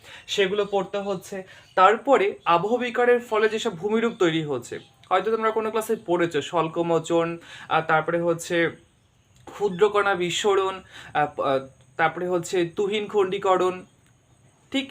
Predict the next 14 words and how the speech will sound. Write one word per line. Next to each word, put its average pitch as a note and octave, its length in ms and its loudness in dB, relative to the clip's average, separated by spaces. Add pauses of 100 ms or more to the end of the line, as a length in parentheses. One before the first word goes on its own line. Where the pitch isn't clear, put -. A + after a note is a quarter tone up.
এইরকম G#3+ 480 4
করে G#3+ 320 2
রাসায়নিক F#3+ 480 2
আবহ F#3 220 2
বিকারের F#3+ 300 0
ভাগগুলো F3+ 500 0
আছে, F3 280 -2 (280)
সেগুলো G3 400 2
কিন্তু G3 280 -4
এখানে F3 300 -2
তোমাদেরকে E3+ 480 0
জানতে E3 320 0
হচ্ছে C#3+ 320 -6
আবার। A2 240 -4